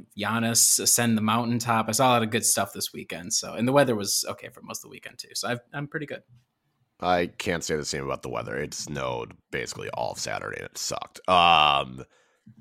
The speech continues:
Speaker 2: Friday I was at the game. We'll talk about that. <laughs> So that was great. Uh, Saturday, well, okay, Liverpool won, so that was fine. And then Ford Madison had their season opener,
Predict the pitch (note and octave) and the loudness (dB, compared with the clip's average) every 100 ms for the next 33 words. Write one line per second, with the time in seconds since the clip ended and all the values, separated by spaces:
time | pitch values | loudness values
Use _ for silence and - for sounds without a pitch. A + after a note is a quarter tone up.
0 | - - B2 C3+ A#2 F2+ F#2+ G2 C#2+ C#2+ | -18 6 8 10 6 2 2 0 -2 -6
1 | C#2+ D#2+ E2+ D#2+ C#2+ B1+ - A1 C2+ - | -4 -4 0 0 0 -6 -2 -2 -2 -4
2 | - - - - A#2 A#2 B2 A2+ A2 G#2+ | -4 -2 4 6 6 8 6 6 4 2
3 | G2 A2 F#2 F#2 F2 F2 G#2 - - E2+ | -2 -6 -4 0 2 4 4 2 2 4
4 | F2+ E2+ E2 E2 E2 - - F#2 F#2+ G2 | 6 6 6 4 2 -2 0 2 2 2
5 | G2+ G2 F#2 A2+ _ _ _ _ _ _ | 2 2 0 -4 _ _ _ _ _ _
6 | _ - D4+ E4+ D#4 - G#3+ G2 A2 C3 | _ 2 4 6 4 0 2 2 4 2
7 | C3+ G2 D2 C2+ E2+ B2 B2+ A#2+ - C#2+ | 2 2 2 0 -2 0 0 -2 -2 -2
8 | B1 E2 F#2+ F#2+ G2 G2 F#2+ F#2+ F#2 - | 0 -2 -2 0 2 4 4 0 -4 -6
9 | - - G#2+ G2 F2+ F2+ F#2 F2 E2+ E2+ | -8 4 6 6 4 4 2 2 2 2
10 | E2+ - E2+ E2 D#2+ E2+ E2 | 0 -2 -2 0 0 2 0